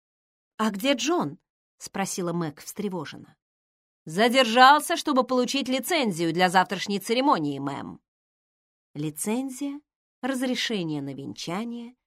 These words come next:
без церковного оглашения. "Кто выиграл последний матч?" спросила Джо,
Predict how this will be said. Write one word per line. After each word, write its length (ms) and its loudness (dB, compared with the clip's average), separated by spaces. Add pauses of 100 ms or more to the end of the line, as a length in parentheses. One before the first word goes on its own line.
(140)
без 200 -6
церковного 840 -6
оглашения. 760 -14 (1040)
"Кто 320 8
выиграл 460 2
последний 540 4
матч?" 480 2 (400)
спросила 600 -4
Джо, 400 -4